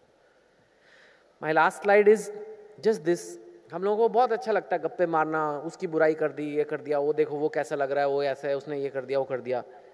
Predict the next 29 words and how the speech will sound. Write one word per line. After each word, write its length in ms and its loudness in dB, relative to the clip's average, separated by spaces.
लेकिन 180 -4
अगर 200 2
हम 140 0
अपने 240 -2
अंदर 480 0
झांक 260 -2
के 120 -4
देखें, 340 -8
तो 60 -4
कितनी 420 -6
चीज़ें 320 -4
हैं 140 0
हम 120 0
अपने 240 -6
बारे 240 0
में 140 -6
जो 100 -6
बेटर 240 -2
कर 120 -6
सकते 360 -18
हैं। 120 -20
So 80 -6
I 100 6
always 440 4
say 100 0
this, 180 -10
be 100 -6
so 120 8
busy 340 -4